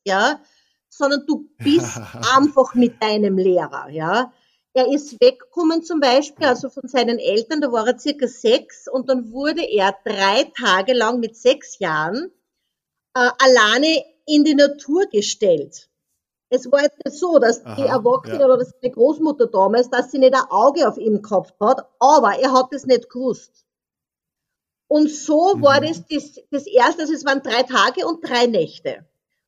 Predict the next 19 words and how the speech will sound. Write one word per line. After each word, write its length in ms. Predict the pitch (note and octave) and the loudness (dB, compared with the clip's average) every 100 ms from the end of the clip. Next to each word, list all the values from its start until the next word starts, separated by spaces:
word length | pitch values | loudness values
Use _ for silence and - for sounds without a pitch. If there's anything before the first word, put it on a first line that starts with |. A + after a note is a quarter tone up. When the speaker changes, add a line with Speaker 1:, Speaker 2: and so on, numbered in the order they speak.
| _ | _
Speaker 1:
Wenn 360 | G3 B3+ D#4 F#4+ | 0 2 2 0
dieses 360 | F#4+ E4+ - _ | -2 -4 -12 _
Kind 560 | - E4 C#4 E3+ A3+ _ | -6 -2 -2 -2 -10 _
jetzt 300 | C4 C4+ - _ | 2 2 0 _
zum 100 | C#4 | -6
Beispiel 560 | C4 C4 A3 F#3+ - G3 | 2 2 2 -2 -2 0
nicht 340 | A3 B3+ E4+ G4 - | 4 4 4 0 2
aufhört 480 | C#4 E4 E4 C#4 - | 4 4 0 -4 -4
zum 140 | B3+ | -10
Schreien 680 | - - G#3 G#3 A3 C4 D4+ | -10 -8 -2 2 4 2 4
oder 180 | C#4 B3+ | 2 0
zum 300 | - B3 F#3+ | -6 -6 0
Weinen, 760 | G#3 G#3 B3 G3+ E3 G#3 B3+ _ _ _ _ | 2 4 2 0 -2 -4 -4 _ _ _ _
dann 260 | C4 C#4 A#3 | -2 -2 0
wissen 380 | D4+ F4 - F4+ | 0 0 -4 -4
die 140 | F#4 | -4
Älteren, 640 | - B3 C#4 - D4 D4+ - | 0 0 0 -2 -2 -2 2
Speaker 2:
Mhm. 80 | |
Speaker 1:
okay, 640 | - - - A#3+ B3 D#4 | 0 0 2 4 6 4